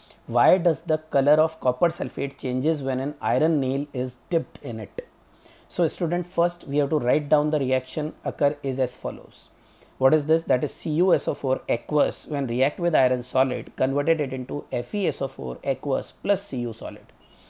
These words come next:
Now, if we see this reaction, students, so therefore, according to the reaction,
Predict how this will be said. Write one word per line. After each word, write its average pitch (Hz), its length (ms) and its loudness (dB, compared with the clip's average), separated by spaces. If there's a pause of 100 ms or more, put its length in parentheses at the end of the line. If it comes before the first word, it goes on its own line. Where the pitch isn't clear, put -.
(140)
Now, 156 280 0 (100)
if 185 240 -2
we 196 140 -2
see 190 260 -4
this 165 260 0
reaction, 147 640 0 (120)
students, 120 500 -6
so 143 320 -4 (320)
therefore, 170 600 4
according 185 560 2
to 190 140 -2
the 151 140 4
reaction, 117 640 -4